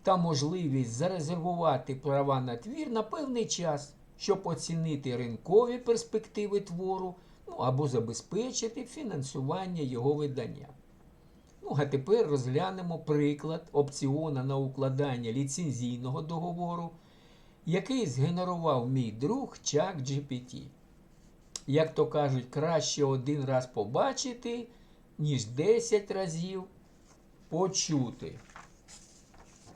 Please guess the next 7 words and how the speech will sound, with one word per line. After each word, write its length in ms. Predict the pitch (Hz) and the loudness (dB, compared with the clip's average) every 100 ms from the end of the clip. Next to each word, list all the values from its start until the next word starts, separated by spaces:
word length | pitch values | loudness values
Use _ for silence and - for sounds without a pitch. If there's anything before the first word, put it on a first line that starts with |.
| - - | -20 -4
У 140 | 202 220 | 2 2
зв'язку 480 | 254 294 - 302 294 | 2 -2 -4 -6 -6
з 40 | |
тим, 360 | - 156 151 143 | -4 -4 -2 -4
що 220 | - 175 - | -4 -4 -4
опціонний 680 | 180 - 254 262 269 160 | -6 -4 -4 -2 -2 -2
договір 580 | 131 139 151 135 123 175 | -2 0 2 2 0 -4